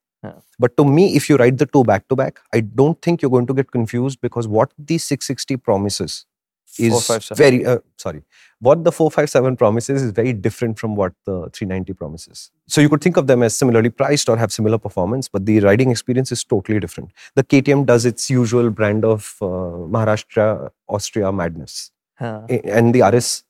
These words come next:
Speaker 2: uh, four five seven is just calm. And it's focused, and it has some very Aprilia qualities to it.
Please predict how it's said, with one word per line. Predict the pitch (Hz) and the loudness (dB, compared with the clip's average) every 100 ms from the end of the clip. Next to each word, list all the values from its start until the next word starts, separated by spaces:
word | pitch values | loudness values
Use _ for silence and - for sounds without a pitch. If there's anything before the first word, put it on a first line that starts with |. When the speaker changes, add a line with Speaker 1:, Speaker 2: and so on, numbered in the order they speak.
| - | -8
Speaker 2:
uh, | 104 101 92 | -4 -4 -4
four | - 110 | -4 -4
five | 120 | -4
seven | - 139 | -4 -4
is | 143 | -2
just | 170 170 - | -4 -6 -8
calm. | - 135 - - _ _ _ _ _ _ _ _ _ | -14 -12 -12 -18 _ _ _ _ _ _ _ _ _
And | - 117 | -2 0
it's | 120 - - | 0 -2 -6
focused, | - 156 - 104 - - | 0 2 4 2 0 -2
and | 120 117 120 113 _ - - | 2 4 4 0 _ -8 -4
it | 143 | 0
has | 160 | 0
some | - 160 127 | 2 0 2
very | 127 135 | 4 6
Aprilia | 139 - 117 120 | 4 2 0 0
qualities | - 101 101 104 - | 0 -2 -2 -6 -8
to | |
it. | 95 | -10